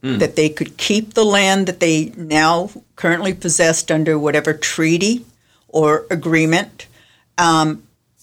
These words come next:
Speaker 2: that maybe they could gain more land, some of their ancestral land back,
Speaker 1: Mm-hmm.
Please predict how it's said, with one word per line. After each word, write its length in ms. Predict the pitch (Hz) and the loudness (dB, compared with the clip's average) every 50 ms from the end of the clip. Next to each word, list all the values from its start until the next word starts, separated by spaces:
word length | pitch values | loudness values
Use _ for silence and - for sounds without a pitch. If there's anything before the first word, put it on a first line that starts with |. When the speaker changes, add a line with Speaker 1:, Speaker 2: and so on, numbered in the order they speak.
| _ _ _ | _ _ _
Speaker 2:
that 260 | 147 175 165 156 170 | -2 0 0 0 0
maybe 240 | 180 175 170 160 170 | 0 0 0 0 0
they 140 | - 165 160 | 0 0 -2
could 260 | 156 - 156 143 - | -2 -6 -12 -16 -6
gain 440 | - 170 165 170 170 180 180 175 165 | -2 0 0 2 2 2 2 2 2
more 520 | 151 147 151 156 160 165 165 160 156 151 - - _ _ _ _ | 2 2 2 2 2 2 2 2 0 -4 -8 -14 _ _ _ _
land, 460 | 160 151 143 143 147 151 156 175 196 - - _ _ | -4 -2 -2 0 0 0 0 0 -2 -6 -14 _ _
some 320 | - - - - 170 165 160 | -8 -4 -2 0 2 2 2
of 60 | 160 | 2
their 160 | 156 156 151 | 4 2 4
ancestral 720 | 147 147 147 147 147 - - 139 139 - - - 151 143 139 | 4 2 2 0 0 0 -2 -2 -4 -6 -6 -4 -4 -2 0
land 440 | 143 143 135 131 131 131 123 120 | 0 0 0 -2 -2 -4 -6 -4
back, 440 | - 131 123 127 135 165 165 - - | -2 0 0 0 0 -2 -4 -8 -14
Speaker 1:
Mm-hmm. 240 | - - 104 101 | -16 -16 -16 -16